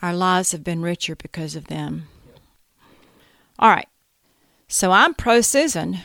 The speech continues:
who was sexually assaulted on her way home from work, only to come to the horrific realization that her assailant planted his seed in her when she got a positive pregnancy test result a month later. And then here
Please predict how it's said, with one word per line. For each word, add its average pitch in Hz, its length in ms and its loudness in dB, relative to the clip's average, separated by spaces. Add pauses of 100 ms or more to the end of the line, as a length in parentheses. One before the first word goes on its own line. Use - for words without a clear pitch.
(180)
who 220 100 2
was 190 140 2
sexually 247 580 2
assaulted 185 640 0
on 190 180 2
her 190 160 0
way 196 220 2
home 226 380 0
from 220 180 -4
work, 165 400 -6 (580)
only 233 300 4
to 269 140 -2
come 220 320 0
to 202 80 0
the 185 100 0
horrific 180 640 2
realization 180 800 0
that 170 180 -4
her 185 100 0
assailant 185 560 2
planted 208 460 0
his 170 140 0
seed 240 360 2
in 202 220 -2
her 165 280 -2
when 170 160 -2
she 190 140 -6
got 165 180 -2
a 165 40 -6
positive - 480 -2
pregnancy 175 400 -4
test 170 400 -6
result 170 360 -2
a 175 60 -8
month 165 260 -6
later. 156 320 -6 (480)
And 196 140 0
then 202 140 2
here 196 420 0